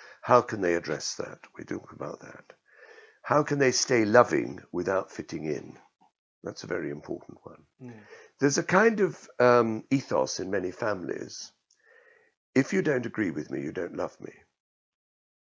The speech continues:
Speaker 1: Now, we help them challenge that idea.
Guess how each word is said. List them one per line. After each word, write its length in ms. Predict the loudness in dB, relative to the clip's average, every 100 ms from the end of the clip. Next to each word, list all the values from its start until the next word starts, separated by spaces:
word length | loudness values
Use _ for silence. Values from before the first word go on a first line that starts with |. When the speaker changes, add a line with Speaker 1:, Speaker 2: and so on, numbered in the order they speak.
| _ -20 -10 -4
Speaker 1:
Now, 100 | -2
we 120 | 0
help 260 | -2 -4
them 140 | -8 -8
challenge 540 | -4 -4 -4 -8 -12
that 180 | -10 -8
idea. 420 | -10 -10 -12 -14